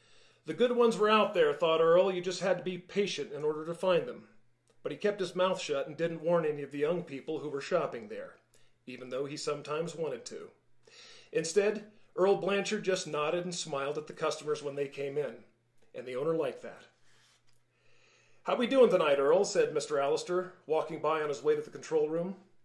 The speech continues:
It was closing time, and the boss man had to go shut down all the fancy spotlights and overheads, make sure everything was ready for lockup. In a few minutes, uh, there would only be the dim glow of the security lighting they had in place. In truth,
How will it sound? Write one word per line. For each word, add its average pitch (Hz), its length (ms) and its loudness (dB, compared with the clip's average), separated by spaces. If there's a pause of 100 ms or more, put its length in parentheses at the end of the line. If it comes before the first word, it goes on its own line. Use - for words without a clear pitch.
(720)
It 180 100 0
was 180 120 -4
closing 208 380 6
time, 156 260 -2
and 170 100 0
the 160 40 0
boss 180 320 4
man 170 220 4
had 165 180 -2
to 165 80 -6
go 160 120 0
shut 165 320 0
down 160 200 0
all 156 160 -2
the - 60 -6
fancy 156 340 -2
spotlights 135 640 -2
and 147 100 0
overheads, 131 600 -4 (440)
make 160 160 0
sure 165 180 -2
everything 160 360 0
was 135 160 -6
ready 156 160 0
for 143 120 -8
lockup. 135 540 -6 (880)
In 180 140 0
a 180 40 2
few 233 160 -2
minutes, 185 460 0 (560)
uh, 156 320 0
there 175 140 2
would 180 100 2
only 226 220 4
be 180 220 -4
the 175 100 -2
dim 202 260 2
glow 180 260 6
of 143 80 0
the 143 60 -8
security 170 420 0
lighting 120 420 -8 (140)
they 139 140 -2
had 139 160 -4
in 139 80 -10
place. 135 540 -4 (340)
In 147 140 -4
truth, 190 420 -2